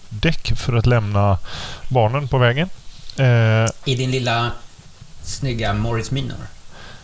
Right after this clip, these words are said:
Speaker 1: Nej, nu ska jag berätta en sak. Min Mini Cooper Cub, den är faktiskt
Speaker 2: Ja, just det.
Speaker 1: avyttrad.
Speaker 2: Jaha.
Speaker 1: Ja, det, alltså jag fick någon form av lite skam i kroppen när jag såg tre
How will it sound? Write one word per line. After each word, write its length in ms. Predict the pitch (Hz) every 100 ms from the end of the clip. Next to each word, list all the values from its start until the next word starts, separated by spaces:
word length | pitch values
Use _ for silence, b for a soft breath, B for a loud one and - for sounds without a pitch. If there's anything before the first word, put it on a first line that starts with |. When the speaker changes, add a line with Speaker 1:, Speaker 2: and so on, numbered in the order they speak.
| - -
Speaker 1:
Nej, 300 | 110 170 202
nu 80 | 143
ska 120 | -
jag 60 | 185
berätta 220 | 196 -
en 60 | 180
sak. 340 | 151 107 - B B B -
Min 420 | 127 123 117 110 B B B B -
Mini 280 | 127 123 123
Cooper 380 | - 131 - 101
Cub, 420 | - 175 156 180 -
den 160 | 123 117
är 40 |
faktiskt 500 | - 180 147 139 - 170
Speaker 2:
Ja, 100 | 101
just 100 | 117
det. 60 | 180
Speaker 1:
avyttrad. 600 | 135 90 - - - 254 - - - - - - - - - -
Speaker 2:
Jaha. 420 | 139 104 156 - - - - -
Speaker 1:
Ja, 240 | 117 123 147 - - 131
det, 140 | 143 - -
alltså 200 | 160 175
jag 220 | 175 180
fick 260 | - 196 - - 160
någon 240 | 156 147 139
form 280 | 156 127
av 220 | 113 110 - 135
lite 240 | 127 127
skam 440 | - - 147 143 151
i 60 |
kroppen 340 | 151 143 - 117
när 60 |
jag 80 | 117
såg 300 | 123 107 -
tre 800 | - - 135 120 131 143 127